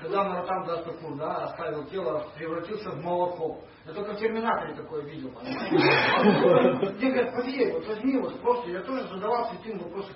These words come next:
как, как можно в это, вот его ученики принесли в Гангу, в реку, он просто в молоко превратился,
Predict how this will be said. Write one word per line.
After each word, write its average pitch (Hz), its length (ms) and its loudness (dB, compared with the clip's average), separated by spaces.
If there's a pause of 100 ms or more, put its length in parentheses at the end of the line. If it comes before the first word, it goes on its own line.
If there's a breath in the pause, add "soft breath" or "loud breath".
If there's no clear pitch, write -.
как, - 320 -6
как 240 220 -6
можно 190 260 -8
в 190 60 -10
это, 185 160 -8
вот 160 180 -8
его 185 260 -6 (200)
ученики 196 440 -12
принесли 180 380 -10
в 185 60 -12
Гангу, 214 300 -4
в 156 100 -10
реку, 170 240 -6 (280 loud breath)
он 180 80 -12
просто 254 220 -2
в 180 80 -8
молоко 196 500 -2
превратился, 156 520 -10